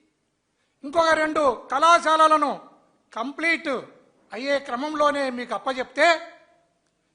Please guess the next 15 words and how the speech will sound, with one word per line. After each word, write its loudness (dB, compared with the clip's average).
ఇంకొక 0
పది -2
కళాశాలలు, 2
అవి -4
కాక 2
ఇంకో -2
పది -4
కళాశాలలు 0
దాదాపు 2
సగం -2
నిర్మాణం 0
కూడా 4
అయిపోయింది. -10
ఇలాంటి 0
దశలో 6